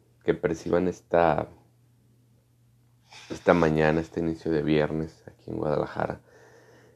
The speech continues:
eh, es que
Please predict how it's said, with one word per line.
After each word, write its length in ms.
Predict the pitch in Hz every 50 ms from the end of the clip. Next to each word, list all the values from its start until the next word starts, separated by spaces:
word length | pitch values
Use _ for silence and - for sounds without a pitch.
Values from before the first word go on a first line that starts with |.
| _ _ -
eh, 640 | - 85 87 87 87 87 87 87 87 82 - - _ _ _ _ _ _ _ _ _ _ _ _ _ _ _ _ _ _ _ _ _ _ _ _ _ _ _ _
es 160 | - 85 - _
que 800 | - 113 110 107 107 104 101 98 90 90 87 87 85 - -